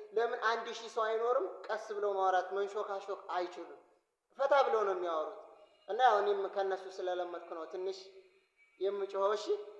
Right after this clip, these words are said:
እና አትፍሯቸው። በመቀጠል እዚህ ያላችሁ ካላችሁ ደግሞ የሆነ ስልክ እየተጠቀማችሁ ወይም እየበላችሁ ሲመጡ አትሸማቀቁ።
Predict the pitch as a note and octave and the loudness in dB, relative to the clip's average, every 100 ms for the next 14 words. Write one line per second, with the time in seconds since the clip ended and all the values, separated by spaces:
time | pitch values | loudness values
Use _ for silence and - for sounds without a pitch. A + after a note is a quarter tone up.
0 | - - _ _ - B3 E4 - G#3 A3 | -20 -20 _ _ -2 4 6 6 4 2
1 | A#3+ A3+ G#3+ G3+ - G3+ - G3+ B3+ C4+ | 0 0 2 2 2 0 0 4 6 6
2 | C#4 C#4 B3 - C4 B3 B3 B3 A#3+ A3+ | 6 4 2 4 8 10 8 4 0 2
3 | A3 G#3+ G#3+ G#3+ G#3+ A#4 - - - G3 | 4 2 2 0 2 0 -2 -12 -12 0
4 | B3 B3+ B3 G3 A#3+ A3 A3+ A3 A3 G#3+ | 2 6 4 4 -2 -6 -2 -2 -2 -6
5 | G#3 G3 F#3 F#3 F#3+ G#3+ A#3 G#3+ G3+ G#3+ | -4 -2 -2 -2 2 4 4 2 2 2
6 | G#3+ G#3+ G#3+ - A3 G#3 A3 - - - | 4 2 0 -6 -4 -2 0 -2 -2 -4
7 | G3+ E3+ D#3 | 0 0 -2